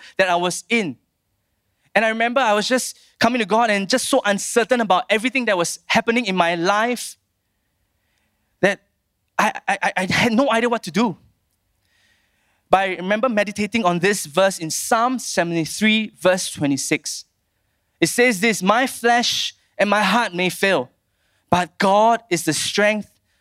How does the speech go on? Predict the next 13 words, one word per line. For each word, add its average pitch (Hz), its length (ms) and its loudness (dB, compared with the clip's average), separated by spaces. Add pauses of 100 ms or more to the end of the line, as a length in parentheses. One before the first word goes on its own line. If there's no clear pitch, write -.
(100)
of 147 140 2
my 156 120 2
heart 202 420 -2 (340)
and 151 140 2
my 139 140 0
portion 165 680 -2 (380)
forever." 123 640 -2 (1500)
I - 40 -2
kept 247 200 0
meditating 196 460 -2
on 165 140 0
this 160 180 0
verse. - 480 -4